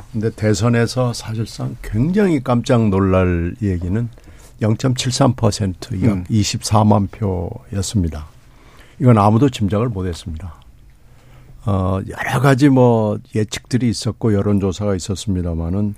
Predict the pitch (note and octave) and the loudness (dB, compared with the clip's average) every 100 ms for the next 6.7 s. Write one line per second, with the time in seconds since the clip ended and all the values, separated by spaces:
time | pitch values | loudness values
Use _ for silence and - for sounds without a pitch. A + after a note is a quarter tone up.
0 | - - - - - G2+ G2+ F#2+ F#2+ G2 | -12 -20 -20 -20 -6 -2 0 2 2 2
1 | F2+ G#2 G2 G2+ G2 F#2+ F#2+ F#2 F2+ - | 2 4 4 4 4 2 2 0 -4 -10
2 | - A#2+ G#2+ G#2 F#2 A#2 - G#2+ G2 F#2 | -6 -2 2 2 2 0 -2 0 2 2
3 | - G#2 G2 - F#2+ A2 G2 F2 - - | 0 -2 -4 -8 -8 -2 0 -2 -4 -2
4 | G2 - G2 - F#2+ F2+ E2+ - F#2 F#2 | 0 0 -4 -2 -2 0 -2 -4 -2 -2
5 | F2+ A2+ G#2 - G2 E2+ F2 A2+ A2+ F#2+ | -2 -6 -12 -2 0 2 4 6 6 4
6 | E2+ D2 F#2+ A2 C#3+ G2+ | 0 -4 -8 -4 -2 -2